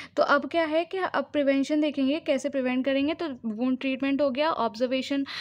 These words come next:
एनिमल को ऑब्जर्वेशन में रखेंगे और एंटी रेबीज इम्यूनाइजेशन करेंगे, एक्टिव और पैसिव, ठीक है। वुंड ट्रीटमेंट का क्या पर्पस है? अ,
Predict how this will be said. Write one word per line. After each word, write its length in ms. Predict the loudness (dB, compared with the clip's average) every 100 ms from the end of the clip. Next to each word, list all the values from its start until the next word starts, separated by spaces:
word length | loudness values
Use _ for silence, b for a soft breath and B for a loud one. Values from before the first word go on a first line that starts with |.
| B -2
एनिमल 420 | 2 4 4 2
को 160 | 2 2
ऑब्जर्वेशन 520 | 2 2 2 2 0
में 120 | 2
रखेंगे 380 | 0 0 0 2
और 160 | 2
एंटी 260 | 0 0 0
रेबीज 500 | 0 0 0 -4 -2
इम्यूनाइजेशन 640 | -2 0 0 -2 -4 -4
करेंगे, 460 | -2 -2 0 0 -2
एक्टिव 320 | -2 -4 0
और 80 | 0
पैसिव, 380 | 0 -2 0 -4
ठीक 160 | -4 -2
है। 320 | -2 -4 -16 _ _ B B B
वुंड 260 | 2 2 2
ट्रीटमेंट 440 | 0 0 -2 -2
का 100 | -2
क्या 180 | 0 0
पर्पस 440 | 2 0 2 2 2
है? 180 | 0
अ, 120 | 0